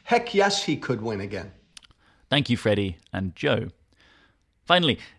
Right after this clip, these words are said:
Speaker 2: in the arts lead this week, Matthew Lyons writes about the bleak brilliance of the Peanuts comic strip. He joins me now with Christian Adams, political cartoonist at the Evening Standard. Matthew,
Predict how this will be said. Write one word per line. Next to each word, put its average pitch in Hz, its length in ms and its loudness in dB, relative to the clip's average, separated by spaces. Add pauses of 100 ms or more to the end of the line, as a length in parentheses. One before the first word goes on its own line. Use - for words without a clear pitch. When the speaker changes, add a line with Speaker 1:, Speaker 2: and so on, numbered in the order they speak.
(140)
Speaker 2:
in 214 120 2
the 214 180 0
arts 196 380 2
lead 95 300 -8
this 101 200 -8
week, 151 260 -4 (340)
Matthew 135 340 0
Lyons 120 480 2
writes 113 240 0
about 104 320 -4
the 107 80 -4
bleak - 480 -6
brilliance 123 600 0 (120)
of 107 160 -6
the 107 80 -12
Peanuts - 640 -4
comic 117 320 -6
strip. - 260 -12 (640)
He 196 160 2
joins 143 260 4
me 117 40 2
now 123 240 4 (160)
with 113 220 -4
Christian 135 480 -2
Adams, 120 400 0
political 127 460 -2
cartoonist 104 600 -4
at 101 80 -10
the 120 160 -8
Evening 98 220 -8
Standard. 107 440 -4 (220)
Matthew, 143 300 2